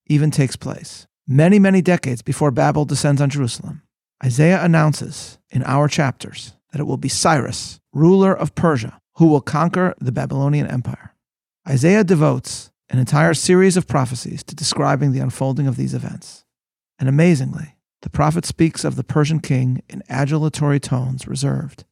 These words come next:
for very few. Chapter forty-five.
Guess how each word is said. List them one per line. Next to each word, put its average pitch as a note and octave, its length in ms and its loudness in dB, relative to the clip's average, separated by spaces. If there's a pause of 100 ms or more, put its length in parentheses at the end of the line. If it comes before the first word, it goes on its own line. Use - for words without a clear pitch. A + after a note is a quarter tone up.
(160)
for - 160 -12
very C3 260 -8
few. - 360 -12 (680)
Chapter E3 340 0
forty-five. D3 680 0